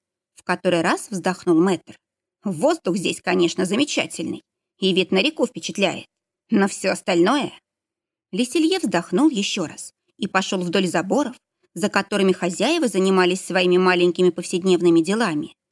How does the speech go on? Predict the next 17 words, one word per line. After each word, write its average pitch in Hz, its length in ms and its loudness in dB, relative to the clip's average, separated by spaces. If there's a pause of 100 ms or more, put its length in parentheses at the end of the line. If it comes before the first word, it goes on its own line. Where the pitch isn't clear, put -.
(240)
Вскапывали 190 540 0
огороды, 185 580 -2 (280)
кормили 190 400 0
цепных - 380 -4
псов, - 400 -10 (220)
готовили 175 580 0
еду. 196 320 -2 (600)
Леселье 185 480 0
отчаянно 180 560 -2
скучал 208 600 -4
и 226 80 -2
жалел, 185 340 0
что - 200 -6
не 180 100 4
поселился 185 540 -4
в 190 40 -8
гостинице. - 760 -4